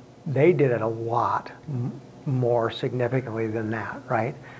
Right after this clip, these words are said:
Uh, you would spit on the devil. I mean, you really would. You, "I renounce you, devil," and I, we don't do that any longer. The ladies' guilds,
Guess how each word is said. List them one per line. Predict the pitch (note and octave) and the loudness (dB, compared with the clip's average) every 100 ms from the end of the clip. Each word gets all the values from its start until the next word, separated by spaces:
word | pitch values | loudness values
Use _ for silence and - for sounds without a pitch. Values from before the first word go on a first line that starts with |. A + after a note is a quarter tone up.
| - - | -14 -4
Uh, | A#2 A2 A#2 | 0 0 2
you | C3 D3 | 4 6
would | B2+ A2 | 4 2
spit | - - B2+ | -6 -2 -2
on | C3 | 0
the | C3+ | 0
devil. | C3+ C#3 D#3+ - - - - - - - - - - - - - - - - - - - - - | 0 0 -2 -8 -18 -20 -20 -20 -20 -20 -20 -20 -20 -20 -20 -20 -20 -20 -20 -20 -20 -20 -20 -12
I | - | -4
mean, | B2+ B2+ | -2 2
you | B2+ | 6
really | D#3+ C3 | 6 6
would. | D3+ A#2+ | 2 0
You, | A#2+ - - - - - - - - - | -2 -8 -12 -10 -8 -12 -16 -20 -8 8
"I | D#3 - - - - E3 D#3+ | 10 10 4 -6 -4 0 2
renounce | D#3+ D#3 E3+ E3 D#3+ | 4 2 2 0 0
you, | F3 D3+ | 2 6
devil," | E3 E3+ E3+ | 6 6 4
and | D#3+ | 2
I, | D#3+ D#3+ - - | 0 -2 -10 0
we | D3+ | 6
don't | D#3+ D3+ | 6 4
do | C3+ | 2
that | C#3 D3 | 4 4
any | D3 D3 | 4 0
longer. | C3+ C#3 F#3 | 0 0 0
The | C#3 | 0
ladies' | B2 C3+ C3+ B2+ B2+ - - - - - | 2 4 4 2 -2 -12 -20 -20 -20 -2
guilds, | C#3 C#3 D#3 | 2 2 2